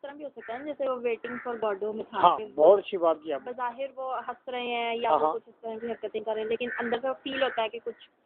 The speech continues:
Speaker 1: गलत हो
Speaker 2: मतलब
Speaker 1: रहा है या
Speaker 2: अब देखिए कि ये waiting for गॉडो जो है ना, ऐसी stage पर आकर ठहर गया है, इसके बाद मैं कह सकता हूँ, इससे अगला जो राइटर आएगा, बोल्ड step लेगा, वो tragedy की डेफिनेशन बदल कर
Speaker 1: क्या?
Speaker 2: उसको
Speaker 1: comedy?
Speaker 2: comedy बना देगा और कहेगा, "ये ट्रेजेडी है।"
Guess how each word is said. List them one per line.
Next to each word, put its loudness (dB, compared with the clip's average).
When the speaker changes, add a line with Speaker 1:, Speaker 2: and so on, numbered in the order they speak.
Speaker 1:
गलत 4
हो 12
Speaker 2:
मतलब 4
Speaker 1:
रहा 6
है 0
या -6
Speaker 2:
अब 8
देखिए 4
कि -4
ये 2
waiting 4
for 4
गॉडो 6
जो 2
है 6
ना, 2
ऐसी 4
stage 2
पर 6
आकर 4
ठहर 4
गया 0
है, 4
इसके 0
बाद 8
मैं 2
कह 6
सकता 0
हूँ, 2
इससे -4
अगला 6
जो 8
राइटर 6
आएगा, 8
बोल्ड 6
step 2
लेगा, 4
वो 6
tragedy 4
की -4
डेफिनेशन 2
बदल 2
कर 0
Speaker 1:
क्या? -20
Speaker 2:
उसको -14
Speaker 1:
comedy? 2
Speaker 2:
comedy 6
बना 8
देगा 6
और 6
कहेगा, 8
"ये 4
ट्रेजेडी 4
है।" -2